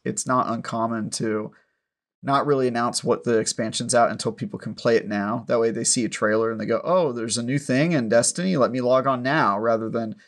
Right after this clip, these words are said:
uh, getting the, uh, they don't have to build hype and try to sell retail copies before and all that stuff. They're just trying to, like, get people to log on when they see the new,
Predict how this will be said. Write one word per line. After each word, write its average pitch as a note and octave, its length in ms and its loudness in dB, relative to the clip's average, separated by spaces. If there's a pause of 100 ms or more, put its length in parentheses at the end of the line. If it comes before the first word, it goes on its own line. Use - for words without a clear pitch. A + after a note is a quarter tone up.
(280)
uh, B2 180 4
getting B2+ 340 0
the, A#2+ 380 0
uh, G#2+ 460 2 (680)
they C#3+ 100 2
don't D3 100 4
have D#3 120 0
to C3+ 100 -2
build B2 300 0
hype A#2+ 400 2
and G#2+ 100 -6
try A#2+ 140 2
to G#2 80 -4
sell A2+ 220 2
retail G#2+ 680 0
copies G#2 540 -2
before G2+ 520 0
and G2 80 -2
all G2 120 -2
that G2 180 -6
stuff. G2+ 260 -4
They're A2 120 -2
just A#2 180 -2
trying C3 160 0
to, A2 80 2
like, G#2 240 2
get A2 220 0
people A2 240 -6
to G#2 60 0
log G2+ 340 0
on G#2 260 -2
when G2+ 140 -4
they G2+ 100 -6
see A2 300 0
the G#2+ 100 -6
new, G#2 260 -6